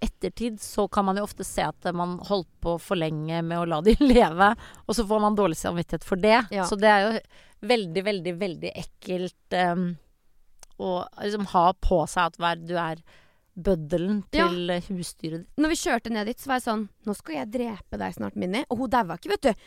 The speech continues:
Speaker 2: Tre sprøyter. Hun
Speaker 1: Å, fy
Speaker 2: pusta og
Speaker 1: søren.
Speaker 2: pusta og pusta. Og jeg, det er sånn av en eller annen veldig rar grunn, sånne store glepper inn til de rommene nede på, mm, veterinæren der. Så absolutt alle på venteværelset med Sankt Bernhardshundene sine satt og hørte at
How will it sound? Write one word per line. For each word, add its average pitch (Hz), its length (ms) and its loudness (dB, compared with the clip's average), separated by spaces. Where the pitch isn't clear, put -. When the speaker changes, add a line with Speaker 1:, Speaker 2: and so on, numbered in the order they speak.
Speaker 2:
Tre 285 260 0
sprøyter. 311 560 -2
Hun 302 100 -2
Speaker 1:
Å, 262 120 6
fy 262 120 -2
Speaker 2:
pusta 247 120 2
og 247 200 4
Speaker 1:
søren. 196 200 2
Speaker 2:
pusta 247 220 -8
og 240 60 -8
pusta. 269 340 -4
Og - 60 -4
jeg, 254 300 0
det 233 60 -2
er 277 120 4
sånn 262 180 -6
av 254 160 -4
en 240 140 -2
eller 247 80 -2
annen 240 120 -6
veldig 208 300 -2
rar 208 120 -2
grunn, 233 200 -4
sånne 247 180 -8
store 240 220 -6
glepper 254 640 -4
inn 214 140 -4
til 226 120 -10
de 233 80 -4
rommene 185 460 -2
nede 220 140 -6
på, 208 260 -4
mm, 214 360 -8
veterinæren 180 440 -8
der. 226 140 0
Så - 80 -6
absolutt - 340 -4
alle 220 460 0
på 320 100 -6
venteværelset 247 680 -2
med 254 180 -2
Sankt 254 180 -6
Bernhardshundene 180 560 -2
sine 196 240 -6
satt - 200 -12
og 247 80 -2
hørte 202 240 -2
at 196 200 -6